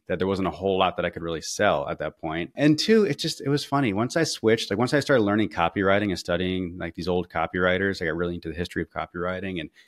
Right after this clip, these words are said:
and seeing how they did it. And I switched to more of a storytelling format in my emails,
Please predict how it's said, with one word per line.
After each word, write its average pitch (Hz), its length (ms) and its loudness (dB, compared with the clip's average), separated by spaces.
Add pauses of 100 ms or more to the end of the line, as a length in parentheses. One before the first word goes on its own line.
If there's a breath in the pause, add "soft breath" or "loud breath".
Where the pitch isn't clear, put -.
and 90 140 -8
seeing 98 180 0
how 101 140 0
they 95 160 0
did 82 240 -4
it. 98 200 0
And 98 80 -2
I 95 40 2
switched - 320 0
to 104 80 -2
more 92 320 2
of 90 80 -2
a 78 100 0
storytelling 92 720 -2
format 107 540 2
in 104 80 -2
my 104 140 0
emails, 110 600 0